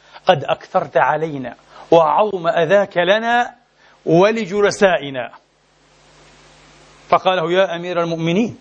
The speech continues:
تظنني منهم، من الخوارج؟" وحسر عن رأسه. شوف الفقه،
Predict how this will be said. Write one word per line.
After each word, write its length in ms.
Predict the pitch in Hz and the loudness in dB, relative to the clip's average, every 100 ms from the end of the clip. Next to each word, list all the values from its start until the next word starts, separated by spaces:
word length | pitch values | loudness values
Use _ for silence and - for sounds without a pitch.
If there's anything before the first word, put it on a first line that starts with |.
| _ _ _ _ - - - | _ _ _ _ -20 -6 -2
تظنني 560 | 165 226 240 202 185 | 0 0 0 0 0
منهم، 360 | 185 226 285 - - _ _ _ _ - | 2 2 2 -4 -20 _ _ _ _ -4
من 60 | 156 | -2
الخوارج؟" 420 | - 165 196 311 - _ _ _ _ | 2 2 0 -4 -14 _ _ _ _
وحسر 380 | 160 151 220 208 | 0 2 -2 0
عن 160 | 170 175 | 0 0
رأسه. 420 | 165 131 - 104 _ | -4 -8 -16 -20 _
شوف 140 | 135 | -14
الفقه، 320 | 120 185 - | -4 -4 -4